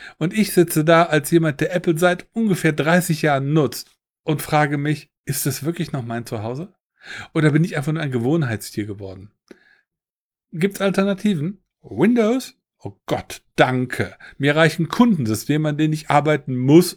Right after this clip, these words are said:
und musste. In meinem Unternehmen kommt das nicht auf einen Rechner. Aber Linux ist vielleicht eine.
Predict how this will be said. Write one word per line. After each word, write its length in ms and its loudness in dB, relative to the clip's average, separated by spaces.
und 200 -2
musste. 640 2
In 180 0
meinem 460 6
Unternehmen 760 2
kommt 260 -2
das 220 0
nicht 640 4
auf 200 2
einen 460 2
Rechner. 600 -2
Aber 440 2
Linux 460 -2
ist 120 -12
vielleicht 380 -12
eine. 300 -12